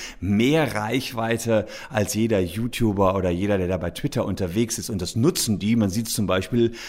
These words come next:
an dem U-S-Politiker Donald Trump auch ganz ordentlich. Und die versuchen auch Leute zu beeinflussen. Das heißt, wenn wir darüber reden, ob Politiker anders zu behandeln sind, dann nur in der Fassung, dass sie noch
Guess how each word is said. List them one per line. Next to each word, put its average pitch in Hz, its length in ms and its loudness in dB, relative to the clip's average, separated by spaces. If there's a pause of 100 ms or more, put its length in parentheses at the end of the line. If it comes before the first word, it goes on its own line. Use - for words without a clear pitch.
an 107 140 0
dem 98 240 2 (240)
U-S-Politiker 110 840 2
Donald 95 420 2
Trump 110 360 0
auch - 260 -2
ganz 117 240 2
ordentlich. 123 600 2
Und 101 60 0
die 92 100 -4
versuchen 117 580 2
auch 98 180 -4
Leute 92 340 -2
zu 104 180 -2
beeinflussen. 101 720 0
Das 82 160 -6
heißt, 101 340 2 (300)
wenn 127 320 2
wir 214 80 4
darüber 110 400 2
reden, 95 360 0
ob - 180 -4
Politiker 104 520 -2
anders 143 380 0
zu 117 100 -2
behandeln 107 500 0
sind, 95 300 0 (280)
dann 101 340 0
nur 139 540 2
in 95 160 -4
der 117 200 -4
Fassung, 143 500 -4 (280)
dass 113 160 0
sie 113 140 2
noch 90 280 0